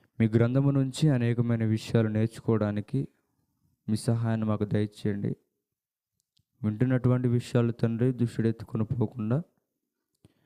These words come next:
వింటున్నటువంటి మాటల ప్రకారం నాయన మేము జీవించడానికి మీ సహాయాన్ని దయచేయమని అడుగుచున్నాం. నేటి సమాజంలో తండ్రి క్రిస్మస్ పేరుతో జరుగుతున్నటువంటి అనేకమైనటువంటి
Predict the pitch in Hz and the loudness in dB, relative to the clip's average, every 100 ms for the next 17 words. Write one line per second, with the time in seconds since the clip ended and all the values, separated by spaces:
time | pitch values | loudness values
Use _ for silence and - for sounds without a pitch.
0 | _ _ _ _ _ - 113 123 156 151 | _ _ _ _ _ 0 2 4 4 4
1 | 143 143 139 127 123 123 127 123 120 120 | 2 2 2 0 0 0 2 2 2 0
2 | 117 113 110 107 117 117 110 104 107 113 | 0 0 -2 -2 0 0 0 2 2 0
3 | 110 113 110 110 113 135 135 120 110 110 | 0 -2 0 -2 -4 -2 -2 -2 -2 0
4 | 107 104 104 101 - 107 104 101 104 - | 0 0 0 -2 -4 -2 -2 -2 -4 -4
5 | 113 98 143 - - _ _ _ _ _ | -6 -6 -8 -16 -20 _ _ _ _ _
6 | _ _ _ _ _ - - _ _ _ | _ _ _ _ _ -20 -20 _ _ _
7 | _ _ _ _ _ _ _ 117 113 120 | _ _ _ _ _ _ _ 0 0 0
8 | 120 123 135 135 135 131 131 127 143 160 | 0 0 0 0 0 0 2 2 0 0
9 | 131 - 120 113 - 120 117 117 113 110 | -2 2 0 0 0 0 0 0 0 0
10 | 107 110 110 110 - 110 104 110 107 123 | -2 -2 -2 -2 -2 -4 -2 -2 0 -2
11 | 123 117 113 107 - 104 98 104 | 0 -2 -2 -4 -6 -6 -4 -4